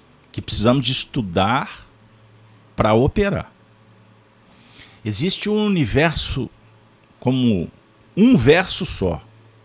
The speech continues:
Não existe dois versos, é um verso. Então, esse mundo íntimo que nós estamos priorizando, que ele precisa de cuidado,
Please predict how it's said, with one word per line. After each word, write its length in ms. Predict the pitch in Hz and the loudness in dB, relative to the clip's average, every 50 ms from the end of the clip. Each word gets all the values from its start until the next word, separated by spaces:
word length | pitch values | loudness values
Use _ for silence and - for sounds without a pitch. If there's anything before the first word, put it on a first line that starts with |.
| _ _ _ | _ _ _
Não 100 | 135 170 | -4 -2
existe 380 | 165 120 147 214 202 - - | -2 -2 -2 -2 0 -2 -2
dois 500 | 147 110 104 104 147 147 135 117 90 80 | -4 -2 2 2 4 4 4 2 0 -2
versos, 640 | 85 90 92 87 73 - - - - - - - - - | 0 0 0 0 -2 -4 -8 -10 -10 -8 -10 -12 -12 -6
é 120 | - 120 107 | -4 -2 -2
um 340 | 104 123 147 208 240 254 214 - - | -2 0 2 2 2 0 0 -8 -12
verso. 680 | - 95 82 - 85 71 - - - - - - - - - - - - - - - - - - - - - - - - - - _ - _ _ _ _ - | -14 -6 -2 -2 -2 -2 -4 -8 -18 -20 -20 -20 -20 -20 -20 -20 -20 -20 -20 -20 -20 -20 -20 -20 -20 -20 -20 -20 -20 -20 -20 -20 _ -20 _ _ _ _ -8
Então, 320 | 113 101 - 170 175 190 220 | -8 -4 -2 0 2 2 2
esse 240 | 240 - - 233 | 2 4 4 4
mundo 380 | 202 170 160 151 139 123 113 113 | 2 4 4 4 4 4 4 2
íntimo 480 | 117 156 196 185 - - 107 98 90 110 - - - _ _ _ _ _ _ _ _ | 2 2 0 0 -4 -6 -6 -6 -8 -8 -14 -20 -20 _ _ _ _ _ _ _ _
que 180 | - - 117 117 | -6 -2 2 4
nós 340 | 113 110 131 175 208 185 131 | 4 6 6 4 4 2 0
estamos 400 | 123 - - 117 110 110 101 - | -2 -2 -2 -2 -2 -2 -4 -6
priorizando, 960 | - - 113 107 104 101 98 92 90 85 80 98 123 139 151 147 107 - - - _ _ _ _ | -6 -4 -2 0 0 0 0 -2 -4 -6 -4 -4 -4 -4 -4 -6 -6 -8 -10 -18 _ _ _ _
que 80 | - | -8
ele 60 | 110 | -8
precisa 220 | - - - 127 113 | -8 -8 -8 -8 -8
de 80 | - | -8
cuidado, 640 | - - 98 90 - 101 127 147 156 143 104 87 - | -6 -6 -6 -6 -2 -2 0 0 0 -2 -4 -8 -14